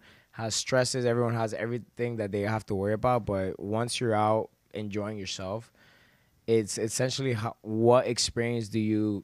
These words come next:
create for people in order for them to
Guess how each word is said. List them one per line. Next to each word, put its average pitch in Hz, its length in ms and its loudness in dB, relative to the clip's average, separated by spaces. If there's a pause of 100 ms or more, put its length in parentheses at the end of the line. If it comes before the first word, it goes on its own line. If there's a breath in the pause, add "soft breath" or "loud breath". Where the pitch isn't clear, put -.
(160)
create 113 420 4
for 107 160 -2
people 107 460 -2 (220)
in 107 160 -2
order 104 200 4
for - 160 -2
them 104 240 0
to 101 520 -4